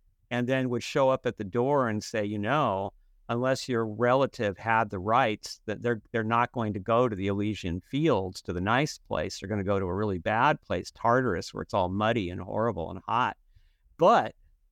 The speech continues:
if you buy this from me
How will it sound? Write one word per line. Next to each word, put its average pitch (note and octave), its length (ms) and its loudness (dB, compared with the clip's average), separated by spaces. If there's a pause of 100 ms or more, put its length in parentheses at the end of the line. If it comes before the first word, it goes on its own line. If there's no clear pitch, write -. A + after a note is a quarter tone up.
(680)
if A#2 140 -8
you E3 140 2
buy E3 340 4
this D#3 240 -2
from G2 260 -6
me - 360 -8